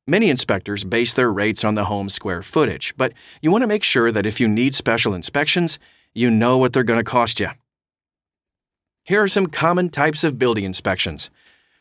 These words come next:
All structures share some common themes, so it's no surprise that there are common types of building inspections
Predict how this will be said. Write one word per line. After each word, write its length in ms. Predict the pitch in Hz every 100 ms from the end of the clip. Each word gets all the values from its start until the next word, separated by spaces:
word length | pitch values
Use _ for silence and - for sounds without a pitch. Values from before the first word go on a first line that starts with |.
| _ -
All 180 | 185 220
structures 600 | - 185 165 165 160 147
share 320 | - - 135 135
some 200 | 139 135
common 360 | 117 101 107
themes, 480 | 107 95 71 - -
so 160 | - 120
it's 140 | 113
no 100 | 127
surprise 560 | 139 113 - 104 95 101
that 100 | 95
there 140 | 104
are 140 | 98 98
common 400 | 120 107 104 92
types 360 | 107 104 -
of 140 | 104 98
building 300 | 117 110 95
inspections 600 | 92 95 90 - 151